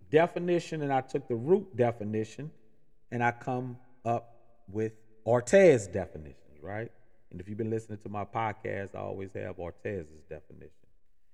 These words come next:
And Ortiz's definition is something that stirs a person up and get them to move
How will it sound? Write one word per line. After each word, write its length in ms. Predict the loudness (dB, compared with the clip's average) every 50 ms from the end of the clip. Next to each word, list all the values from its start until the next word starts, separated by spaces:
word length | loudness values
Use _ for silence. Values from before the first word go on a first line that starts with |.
| -20 -12 -4
And 80 | 0 2
Ortiz's 560 | 2 2 4 4 4 4 4 2 0 -4 0
definition 800 | 4 4 4 4 4 0 -4 -2 -2 -2 -2 -4 -8 -8 -6 -6
is 140 | -6 -8 -10
something 880 | -14 -14 -12 -12 -2 0 0 0 0 -2 -4 -6 -6 -4 -4 -6 -8 -10 -14 -20 -20 -20 -20 -20 -20 -6
that 240 | 0 0 0 0 0
stirs 880 | -4 -14 -18 -4 0 2 4 4 6 6 6 4 4 2 0 -4 -8 -14 -6
a 160 | -4 -2 -2 -2
person 600 | -6 -4 -2 0 0 0 -2 -4 -4 -6 -6 -6 -8 -8 -4
up 480 | -2 0 0 -2 -4 -10 -18 -20 -20 -20 -20 -20 -20 -20 -12 -4
and 240 | 0 0 0 0 -4 -8 -2
get 360 | 0 0 0 0 -2 -6 -4
them 240 | -2 -2 -2 -4 -6 -8
to 180 | -6 -4 -4 -4
move 840 | -4 -4 0 2 2 2 2 2 0 0 -2 -4 -6 -8 -10 -12